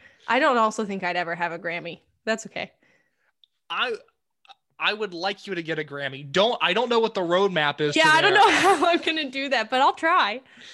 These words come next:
Speaker 2: The opening segment on this podcast over the past few weeks has really become Taylor Swift talk because a lot of people have opinions they want to voice about Taylor Swift.
Speaker 1: Hmm.
Speaker 2: We've been talking about it constantly. I know you have a lot you want to get out there. I'm just gonna,
Speaker 1: Yeah.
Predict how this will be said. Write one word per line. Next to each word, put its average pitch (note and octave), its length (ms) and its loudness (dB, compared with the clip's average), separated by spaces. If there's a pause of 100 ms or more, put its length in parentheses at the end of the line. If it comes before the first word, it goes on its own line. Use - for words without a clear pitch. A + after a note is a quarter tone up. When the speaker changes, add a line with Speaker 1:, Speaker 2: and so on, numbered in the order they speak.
(580)
Speaker 2:
The F#3 240 2
opening B3 280 2
segment G3+ 300 -2
on F#3 80 0
this E3+ 140 -2
podcast E3 500 -2
over D#3+ 100 -2
the C#3+ 60 -10
past D3 300 -4
few C#3+ 120 -6
weeks C#3+ 200 -6
has C#3+ 180 -4
really E3+ 300 0
become D3 600 -6 (140)
Taylor E3 320 -2
Swift D#3 340 -4
talk C#3+ 440 -2
because C#3+ 340 -8 (140)
a D#3 80 -2
lot C#3+ 260 0
of D#3 80 -8
people D#3 240 -8
have C#3+ 160 -2
opinions D3 480 -8
they D3 140 -2
want C#3 260 -6
to D#3 140 -8
voice C#3+ 400 -6
about C#3 180 -6
Taylor C3+ 300 -8
Swift. C3+ 400 -6 (560)
Speaker 1:
Hmm. A3 260 -8
Speaker 2:
We've C#4+ 180 2
been F3 140 -2
talking D#3+ 300 -4
about C#3 160 -6
it - 80 -14
constantly. D3 480 -6
I C#3+ 100 -4
know F3 140 -2
you E3+ 180 -4
have D#3 160 -4
a D3 60 -2
lot C#3+ 320 -4
you D#3+ 100 -10
want D3 220 -4
to D3 60 -14
get C#3 120 -6
out D3 220 -2
there. C3+ 320 -2 (340)
I'm G#3 200 0
just A3+ 180 -8
gonna, E3+ 300 -2
Speaker 1:
Yeah. A#2 40 -16